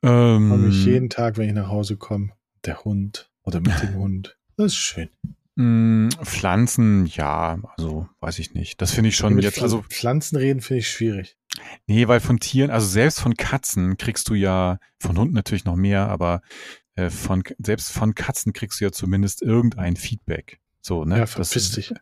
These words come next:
Speaker 2: Wo ist das
Speaker 1: wenn du,
Speaker 2: Essen?
Speaker 1: wenn du mit denen redest. Also das ist ja nun bei Pflanzen gar nicht so. Da kannst du auch ja, äh, weiß ich nicht, da könnte ich jetzt auch hier einfach meinen,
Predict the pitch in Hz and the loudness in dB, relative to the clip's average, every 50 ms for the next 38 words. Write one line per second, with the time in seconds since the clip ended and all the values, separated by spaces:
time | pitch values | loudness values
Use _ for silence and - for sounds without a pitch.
0 | _ - 120 117 98 113 107 92 92 90 92 - - - _ _ _ _ - 98 | _ -4 -4 -2 0 0 0 2 2 2 2 0 -4 -8 _ _ _ _ -10 -10
1 | - - 98 92 92 90 90 - 90 85 85 85 82 87 87 80 87 98 92 90 | -6 -2 -2 0 0 0 0 -2 -2 -2 -2 -2 -2 -2 -2 -2 -2 -2 -2 -2
2 | 87 87 101 95 - - - - 101 104 101 95 92 92 - - - 95 113 135 | -2 -2 -4 -4 -4 -4 -2 0 2 2 2 2 0 -2 -2 -2 0 0 2 0
3 | - - 131 104 85 - 85 85 90 95 87 80 78 76 - - - 85 80 85 | 0 0 0 0 0 0 0 2 2 2 2 0 0 -4 -8 -8 -6 -6 -4 -4
4 | 87 - 110 113 - 143 113 107 - - 110 104 101 104 101 101 98 - _ _ | -2 -2 -2 -2 -2 -2 -4 -4 -4 -2 -2 0 2 2 2 0 0 -4 _ _
5 | _ _ _ - 113 104 101 101 98 98 98 98 104 110 113 117 113 104 101 101 | _ _ _ -4 0 2 2 2 2 2 2 0 0 -2 -2 -4 -4 -2 -2 -2
6 | 98 101 92 82 82 80 85 - - - - 104 92 90 92 98 - 90 82 85 | 0 0 0 0 -2 -4 -6 -8 -10 -8 -4 -4 -2 -2 -2 -4 -6 -6 -6 -4
7 | 92 95 92 95 92 - 98 - - 98 95 92 90 87 85 85 87 87 87 87 | -4 -4 -4 -4 -6 -6 -8 -6 -4 -4 -2 -2 0 0 0 0 -2 -2 -2 -4
8 | 87 | -6